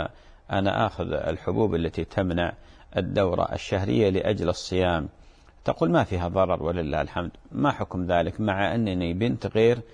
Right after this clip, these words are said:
متزوج؟" آلاء من مكة المكرمة المملكة العربية السعودية، بارك الله فيك ورضي الله عنك. أختي الفاضلة، بالنسبة للحبوب الآن اللي ترفع الدورة الشهرية اللي يستعملها النساء بغرض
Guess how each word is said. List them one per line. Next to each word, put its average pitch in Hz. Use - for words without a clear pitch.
متزوج؟" 73
آلاء 113
من 98
مكة 101
المكرمة 87
المملكة 85
العربية 85
السعودية، 92
بارك 104
الله 76
فيك 135
ورضي 73
الله 85
عنك. 131
أختي -
الفاضلة، 135
بالنسبة 104
للحبوب 104
الآن 90
اللي 87
ترفع 95
الدورة 90
الشهرية 87
اللي 139
يستعملها 104
النساء 95
بغرض 95